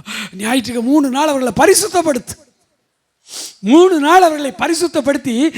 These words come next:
இந்த சீனாய் மலை அடிவாரத்துக்கு அழைச்சிட்டு வந்து ஒரு கோட்டை போட்டுரு. அந்த கோட்டை தாண்டி யாரும் வரக்கூடாது. அங்கே எல்லாத்தையும் நிக்க சொல்லு. மலை உச்சியிலிருந்து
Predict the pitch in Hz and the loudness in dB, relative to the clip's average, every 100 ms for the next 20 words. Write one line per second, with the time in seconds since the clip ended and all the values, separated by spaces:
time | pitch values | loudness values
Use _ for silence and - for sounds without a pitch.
0 | - 226 262 - - 415 415 370 339 311 | -8 -6 -6 -4 -2 -2 0 -2 -2 -2
1 | 269 202 - - 233 320 349 320 311 277 | -2 -4 -8 -12 -4 0 2 0 -2 -6
2 | 233 262 - - 277 339 294 - 294 370 | -4 -2 -2 -4 -2 -2 -2 -6 -4 -4
3 | 349 240 254 202 185 - - 185 214 - | -4 -6 -4 -4 -6 -6 -10 -10 -8 -6
4 | 359 294 262 330 339 285 311 285 262 269 | -4 -4 -2 -2 -2 -4 -4 -4 -6 -8
5 | 262 196 139 _ _ _ _ _ _ _ | -8 -8 -10 _ _ _ _ _ _ _
6 | - 196 220 285 320 311 220 339 - 220 | -6 0 2 2 0 -2 -4 -4 -4 -8
7 | 151 _ _ _ _ _ _ _ - 147 | -12 _ _ _ _ _ _ _ -18 -10
8 | 202 262 226 208 254 233 196 185 190 | -6 -4 -6 -8 -10 -8 -8 -4 -4